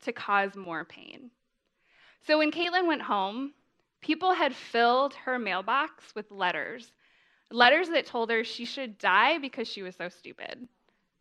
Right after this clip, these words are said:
People who wrote those letters were exercising cognitive empathy. They knew how to make the pain worse.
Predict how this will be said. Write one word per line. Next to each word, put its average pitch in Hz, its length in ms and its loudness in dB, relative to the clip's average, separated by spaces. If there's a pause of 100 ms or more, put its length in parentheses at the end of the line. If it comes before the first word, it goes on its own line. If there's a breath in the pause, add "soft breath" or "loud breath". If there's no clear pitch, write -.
(800)
People 370 300 0
who 370 140 2
wrote 233 240 4
those 294 220 0
letters 339 480 2 (460)
were 214 180 4
exercising 277 1040 -2 (220)
cognitive 208 760 -2 (120)
empathy. 156 520 -16 (960)
They 269 240 4
knew 269 400 0
how 285 200 4
to 233 100 2
make 196 300 -8
the 196 100 -10
pain 180 400 -14
worse. 143 340 -14